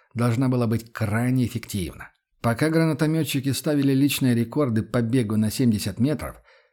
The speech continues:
немецкие солдаты успели открыть задние дверцы бронетранспортёра и начали вываливаться наружу. Но это им не очень помогло.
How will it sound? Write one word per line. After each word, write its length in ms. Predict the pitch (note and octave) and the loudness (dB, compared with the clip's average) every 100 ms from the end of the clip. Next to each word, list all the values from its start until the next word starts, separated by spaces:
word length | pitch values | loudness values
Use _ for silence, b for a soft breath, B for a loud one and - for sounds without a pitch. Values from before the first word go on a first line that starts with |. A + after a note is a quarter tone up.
| - | 2
немецкие 400 | B2 F3 - D#3 | 4 4 2 -2
солдаты 400 | B2+ C#3 D3+ C#3 | 0 0 0 0
успели 360 | B2+ - D#3 B2+ | -4 0 0 0
открыть 440 | A2+ - C#3 C3+ | -2 -2 0 0
задние 400 | A2+ C#3 G#2+ A2+ | 2 0 2 2
дверцы 420 | A2 C3 A2+ A#2 | 2 0 0 -2
бронетранспортёра 1000 | G#2+ A#2 A2 A2 G#2+ - G#2 - D3+ A#2 B B - | 0 2 2 0 -2 -4 -2 -2 0 -2 B B 0
и 80 | |
начали 420 | B2+ C3+ C#3 D3+ D3 | 2 4 0 0 2
вываливаться 600 | C3+ A#2 A#2 A#2 A#2 B2 | 2 2 2 0 0 2
наружу. 440 | A#2 A2 E2+ C#2+ - _ _ _ _ - | 2 0 -4 -10 -20 _ _ _ _ 2
Но 180 | C#3 C3+ | 2 2
это 260 | D#3 D3 C#3 | -2 -2 -4
им 380 | - D3+ C3 | -2 0 4
не 120 | A#2+ B2+ | 4 4
очень 380 | D#3 C#3 G#2+ | 0 -2 -2
помогло. 500 | F#2+ F#2 E2+ D#2 C#2+ | -4 -4 -6 -8 -14